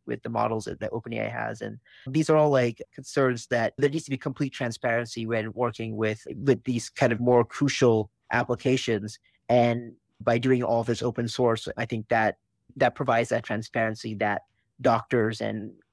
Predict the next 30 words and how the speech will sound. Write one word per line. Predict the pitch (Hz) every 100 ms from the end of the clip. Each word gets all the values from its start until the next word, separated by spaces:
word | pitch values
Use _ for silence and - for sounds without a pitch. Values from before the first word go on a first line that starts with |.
| -
hospitals | 123 120 117 110 107 101
and | 107 101
healthcare | 117 107 - 113
systems | 110 110 107
will | 117
be | 113
comfortable | 123 110 - 101
with | 98
that. | - - -
But | 120
that's | 135 -
why | 120
I'm | 117
really | 120 113 113
excited | - - 110 107 104 -
about | 110 110 104 -
working | - 113 113 - 120
in |
this | 113 110
area. | 113 107
And | 104
I |
think | 107 113
there's | 110 120
really | 107
a |
lot | 104 110
of | 110
potential | 107 113 110 95
here. | 104 -